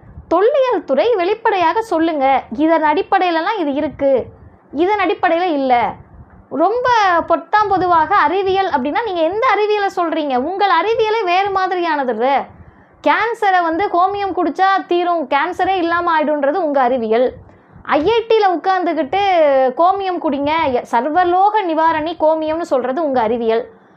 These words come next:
சாணியை கலக்கி குடிங்க, சரியாயிடுன்றது உங்க அறிவியல். இந்த அறிவியலோட அது ஒத்து போணுமா? அந்த காலகட்டத்தில் மாட்டு மூத்திரம் குடித்தவர்கள் வாழ்ந்தார்கள் அப்படின்றது உங்க அறிவியலாக இருக்கணுமா? இல்ல, எதை சார் சொல்ல வரீங்க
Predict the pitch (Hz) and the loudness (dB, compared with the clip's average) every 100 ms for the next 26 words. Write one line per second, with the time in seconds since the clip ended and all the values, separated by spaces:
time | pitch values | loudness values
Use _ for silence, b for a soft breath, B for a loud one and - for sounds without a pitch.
0 | B B - 311 392 453 453 349 330 320 | B B -2 0 2 0 -2 -2 0 0
1 | 294 370 330 320 311 294 285 226 - - | -2 -4 -2 -2 0 0 2 -2 -6 -10
2 | - 294 349 359 311 302 269 269 311 254 | -2 0 2 0 0 0 0 0 0 0
3 | 233 240 254 220 220 - B B - 285 | 0 0 0 -2 -2 -6 B B -2 0
4 | 427 453 427 392 440 427 339 381 349 285 | 2 2 2 2 0 0 2 2 2 0
5 | 320 285 247 208 202 220 - - - _ | 0 0 -2 0 -2 -2 -4 -20 -20 _
6 | _ _ _ - 349 339 349 403 427 339 | _ _ _ -2 0 2 2 2 2 0
7 | 277 247 370 294 349 403 349 320 330 330 | -2 -2 -2 0 0 -2 -2 -2 -2 0
8 | 285 294 - 285 277 339 269 285 311 285 | 0 -2 -2 0 0 2 2 2 2 2
9 | 262 277 - 247 269 262 311 320 285 262 | 2 -2 -2 -4 -2 0 0 0 0 0
10 | 294 330 294 247 269 262 254 254 220 202 | 0 0 0 0 0 -2 -2 -4 -8 -4
11 | 226 - B B - 311 311 349 508 508 | -6 -8 B B -4 -2 0 0 0 0
12 | 453 339 285 330 294 240 226 | -2 0 0 0 0 -2 -2